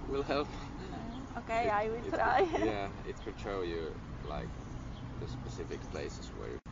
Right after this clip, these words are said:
Speaker 2: Of course, na-, nature is, uh, very present, uh, all around.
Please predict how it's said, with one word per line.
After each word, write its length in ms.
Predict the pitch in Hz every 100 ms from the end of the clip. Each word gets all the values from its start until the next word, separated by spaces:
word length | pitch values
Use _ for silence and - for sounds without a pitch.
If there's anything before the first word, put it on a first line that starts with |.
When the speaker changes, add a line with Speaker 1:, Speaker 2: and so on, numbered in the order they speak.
| - - - -
Speaker 2:
Of 120 | -
course, 240 | 254 240
na-, 380 | 220 220 226 262 -
nature 360 | 233 262 220 -
is, 260 | - -
uh, 160 | - 208
very 220 | 220 214
present, 460 | - 233 240 202 202
uh, 240 | 185 196 -
all 220 | 208 208
around. 720 | - 208 202 190 196 214 262